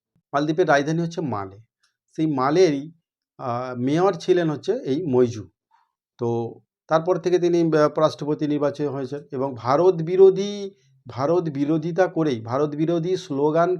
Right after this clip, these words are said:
তুলেই কিন্তু তিনি রাষ্ট্রপতি নির্বাচিত হয়েছেন। তো স্বভাবতই ভারত বিরোধিতা, ভারত বিরোধী স্লোগান করে বা ভারত বিরোধিতা করেই তিনি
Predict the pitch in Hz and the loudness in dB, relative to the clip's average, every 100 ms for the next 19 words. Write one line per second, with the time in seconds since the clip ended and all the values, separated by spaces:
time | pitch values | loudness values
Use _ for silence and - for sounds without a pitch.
0 | - _ _ 165 185 151 160 - _ _ | -8 _ _ -2 4 4 2 -10 _ _
1 | - 143 139 214 240 - _ _ _ 139 | -8 -6 0 0 0 -12 _ _ _ -6
2 | 190 254 - _ _ - 131 - 127 131 | -6 -6 -12 _ _ -4 -4 -4 -6 -6
3 | 220 139 120 117 131 131 233 - _ 123 | -4 -2 -2 -4 -8 -6 -6 -8 _ -4
4 | 117 - - _ _ _ 165 165 170 165 | -4 -4 -16 _ _ _ 2 4 2 2
5 | 190 190 190 190 202 196 - - - - | 4 6 4 4 0 0 -10 -12 -10 -10
6 | - _ - 156 131 165 180 165 185 185 | -16 _ -6 -4 2 2 2 4 4 6
7 | 190 185 185 180 180 170 175 151 135 165 | 2 0 2 4 4 0 -6 -6 0 2
8 | 160 160 170 165 165 170 160 165 160 165 | 2 0 -2 -2 -4 -2 0 0 -2 -2
9 | 165 151 139 143 156 151 147 160 151 147 | -2 -2 -2 -2 -4 -4 -4 -4 -2 -2
10 | - 156 160 156 156 151 | -2 -2 -2 -2 -2 -4